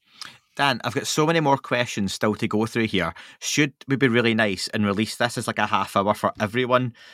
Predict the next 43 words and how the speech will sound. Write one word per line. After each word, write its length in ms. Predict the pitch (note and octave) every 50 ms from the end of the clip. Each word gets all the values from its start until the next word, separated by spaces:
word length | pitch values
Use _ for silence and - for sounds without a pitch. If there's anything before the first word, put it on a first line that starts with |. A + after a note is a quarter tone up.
| - - -
but 180 | A2 G#2 F2
then 260 | G2+ A2+ G#2+ G#2+ G#2+
say 260 | G2+ - - G#2+ G#2 G2+
at 120 | - -
this 220 | G2 A2 G#2+ -
point, 320 | - - - A2+ A2+ G#2 -
if 120 | A2 -
you 60 | A2
want 160 | F#2+ G2 G2+ D#2+
to 80 | G2
hear 140 | A2 G#2 G2
the 80 | F#2+ F#2+
rest 260 | G2 G2 F#2+ - -
of 180 | G#2+ G#2 G2
it, 140 | G#2+ G2+ - _ - - _ _ _ _ _ - -
um, 320 | G2 F#2+ F#2+ F#2+ F#2+ F#2 - _
you 140 | - G2 G2+
have 180 | G#2+ G2 - -
to 80 | - G2+
sign 260 | - A2+ G2+ G2 G2
up, 160 | F#2+ G2 _ _ _ -
and 140 | G2+ G2 G2
that's 200 | G2 F2 - -
just 180 | G2+ - - _ _ -
because 280 | G#2+ - G#2+ G2+ F2
it's 80 | F#2+ F#2+
bonus 340 | - - G2 G2+ G#2 G#2+ -
material, 600 | A#2 A2 - - A#2 A2+ A2+ A2 A2+ A#2 A2+ _ - - - _ -
or 220 | A2 G#2+ A2 A2
do 120 | G2+ A#2+ G#2+
we 60 | G#2+
literally 320 | G2 G2 G2 - - G#2
just 180 | F#2 G2 - -
leave 160 | F#2+ F#2 F2
it 120 | G2 -
for 100 | - -
the 80 | F#2+ F#2
people 240 | - G2+ - - -
paying 240 | - G2 F#2+ F#2 F#2
for 100 | - F2+
the 80 | F2+
whole 160 | F#2 F#2 F2+
thing? 280 | F2 - E2 E2+ F2+ F#2